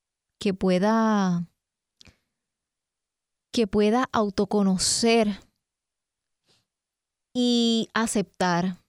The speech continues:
Yo creo que cuando ya tú cometes unas fallas, cuando muchas personas ya leyeron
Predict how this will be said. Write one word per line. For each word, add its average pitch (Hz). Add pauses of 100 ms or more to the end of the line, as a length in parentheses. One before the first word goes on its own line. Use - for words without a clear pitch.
(220)
Yo 226
creo 240
que 226
cuando 208
ya 214
tú 254
cometes 240
unas 220
fallas, 185 (500)
cuando 202
muchas 202
personas 220
ya 196
leyeron 190